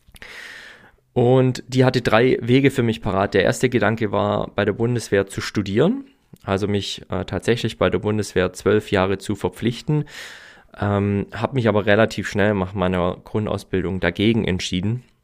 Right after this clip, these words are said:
aus diversen Gründen. Der, die zweite Option war, Sportwissenschaften zu studieren, weil, wie gesagt, ich war schon immer ein extrem sportlicher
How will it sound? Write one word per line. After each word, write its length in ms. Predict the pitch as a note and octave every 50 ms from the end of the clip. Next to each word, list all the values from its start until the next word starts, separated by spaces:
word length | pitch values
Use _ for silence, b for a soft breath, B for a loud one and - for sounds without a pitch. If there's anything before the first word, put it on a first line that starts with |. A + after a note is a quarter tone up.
| _ _ _ _ _ _ _ _ _ _ _ _ - - -
aus 200 | - - A3+ -
diversen 400 | G#2 F2 F2 F2 F2+ F2 F2+ D#2+
Gründen. 440 | - E2+ E2+ F2 E2+ F#2 G2+ G#2+ - B B B B B B B B B B B B B B B B B B B B B B B B -
Der, 380 | B2 C3+ C3 B2+ A#2 - - - _ _ _ -
die 100 | - C3
zweite 320 | - - A#2 A#2+ - E3+ D3
Option 600 | B2+ B2+ - - - D3 D3 D3+ D3 C#3+ C#3 - -
war, 640 | A#2 A2 A#2 A2+ A#2 A2+ A2+ A2+ A2+ A#2 - - - _ _
Sportwissenschaften 840 | - - - - E3+ F3+ E3+ C3 A2+ G#2+ - - F2+ - - A2 F#2+
zu 140 | - -
studieren, 640 | G2+ - - G2+ - G2 G2+ G#2+ A#2 A#2+ B2 A#2 G2
weil, 380 | G#2 G#2 G2+ G#2 G#2 G2+ - - - -
wie 140 | G#2+ G#2+ G#2
gesagt, 360 | A2 F#2+ G#2 F#2+ G2+ - -
ich 140 | F2+ - -
war 80 | F2+ F2+
schon 140 | - F#2
immer 180 | - G#2+ G#2+ G#2
ein 100 | G2 F#2+
extrem 440 | - - - - - G2+ G#2 G#2+ G#2
sportlicher 640 | - - - G2 G2+ G#2 A2 G#2 - F#2 F2+ F2